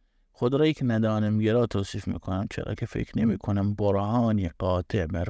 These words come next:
وجود خدا وجود داشته باشد که بشه خدا رو با اون اثبات کرد. و سوی دیگر اگه می‌خوام با یک مر-، آدم عادی حرف بزنم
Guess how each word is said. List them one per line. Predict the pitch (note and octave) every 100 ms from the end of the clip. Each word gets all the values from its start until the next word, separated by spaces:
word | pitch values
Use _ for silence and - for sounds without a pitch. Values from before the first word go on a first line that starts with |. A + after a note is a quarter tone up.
| -
وجود | F#2+ - - E2
خدا | - - A#2 B2+ F#3 _ _ _ _ _ -
وجود | G2 G#2 A2 C3 - -
داشته | F#2+ F#2+ - C#2+
باشد | D2 - E2 -
که | - D2+ - _ _ -
بشه | A2+ - F2+ E2+
خدا | F2 G2+ A#2
رو | G2+
با | F#2 A2+
اون | D3
اثبات | A#2+ - D#2 -
کرد. | _ _ _ _ _ _ _ _ _ _ _ _ _ _ _ _ _ _ _ _ _ _ _ _ _ -
و | G2+ G2 F#2+
سوی | - C3+ D3
دیگر | C3+ B2 G#2+
اگه | G#2
می‌خوام | G#2 G2+ A#2 A2
با | G#2+
یک | A2 -
مر-، | - - G2+ F#2+ F#2
آدم | G2+ G2+ A2 A#2+
عادی | F#2+ G2+ G#2 C#3
حرف | - F#2+ -
بزنم | - G2 F2+ F#2+ G2 A#2+